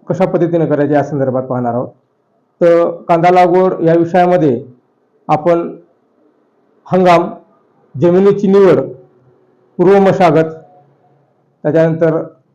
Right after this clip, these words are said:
लागवड करण्याची पद्धत, रोप तयार करण्याची पद्धती, त्याच्यानंतर लागवडीचं अंतर, खत व्यवस्थापन, आंतर मशागत, बीज प्रक्रिया,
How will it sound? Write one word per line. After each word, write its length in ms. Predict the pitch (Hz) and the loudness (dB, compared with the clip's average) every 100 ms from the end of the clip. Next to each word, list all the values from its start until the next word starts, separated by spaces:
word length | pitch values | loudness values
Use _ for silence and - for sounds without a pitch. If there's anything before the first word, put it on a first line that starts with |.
| _ - | _ -2
लागवड 360 | 170 160 185 | 0 2 2
करण्याची 400 | 190 180 185 170 | 2 0 2 0
पद्धत, 440 | 180 202 135 175 - - _ _ _ _ _ _ _ _ _ | -2 0 2 0 -2 -12 _ _ _ _ _ _ _ _ _
रोप 260 | 151 190 196 | -2 0 2
तयार 240 | 185 180 | 2 2
करण्याची 320 | 185 180 160 | 0 0 -2
पद्धती, 540 | 170 190 147 127 135 110 - _ _ _ _ _ _ _ | -2 -2 0 0 -2 -6 -12 _ _ _ _ _ _ _
त्याच्यानंतर 520 | 143 147 156 147 151 151 - _ _ _ _ _ 160 | -4 -2 -2 -4 -4 -6 -12 _ _ _ _ _ -2
लागवडीचं 480 | 151 156 170 165 | 0 2 0 0
अंतर, 600 | 185 - 175 180 160 - - _ | -4 0 -2 2 0 -2 -8 _
खत 240 | 190 196 | -4 0
व्यवस्थापन, 640 | 190 190 - 175 175 170 165 - _ _ _ _ _ _ | 0 0 0 -2 0 -4 -6 -16 _ _ _ _ _ _
आंतर 300 | 170 175 214 | -6 -2 0
मशागत, 460 | 202 196 180 147 143 - - _ _ _ _ _ | 0 0 2 0 0 -4 -16 _ _ _ _ _
बीज 680 | 196 185 165 208 175 196 - | -18 -8 -2 -2 -2 -6 -4
प्रक्रिया, 500 | 175 - 196 175 | -4 -2 0 0